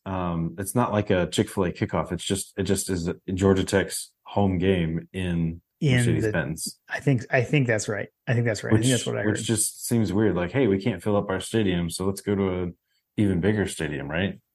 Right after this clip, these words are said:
Speaker 1: Or
Speaker 2: Right.
Speaker 1: is it?
Speaker 2: Right. Um, I know we do have, um, we've got, okay, two things I wanna call out. One, seems random, but Mercer at Ole Miss. So shout out to Hunter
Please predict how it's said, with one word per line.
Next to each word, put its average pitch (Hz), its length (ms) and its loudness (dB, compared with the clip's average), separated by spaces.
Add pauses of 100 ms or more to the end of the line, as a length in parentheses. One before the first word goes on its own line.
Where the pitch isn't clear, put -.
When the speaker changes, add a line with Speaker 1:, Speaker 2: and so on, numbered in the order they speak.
(120)
Speaker 1:
Or 82 100 0
Speaker 2:
Right. 110 220 2 (100)
Speaker 1:
is 80 140 -4
it? - 140 -10 (320)
Speaker 2:
Right. 101 200 -10 (420)
Um, 127 540 -2 (220)
I 135 120 0
know 165 120 2
we 233 180 0
do 170 240 0
have, 156 480 0 (100)
um, 113 680 -2 (200)
we've 139 220 2
got, 131 420 4
okay, 139 480 2
two 180 140 0
things 156 200 4
I 135 40 4
wanna 117 200 0
call 113 140 -10
out. - 180 -12 (320)
One, 147 340 4 (420)
seems 185 280 2
random, 131 300 4
but 127 160 2
Mercer 180 760 2 (320)
at 143 140 0
Ole 131 180 2
Miss. 127 460 -4 (360)
So 117 500 2
shout 165 240 2
out 170 60 -2
to 160 80 4
Hunter 127 380 0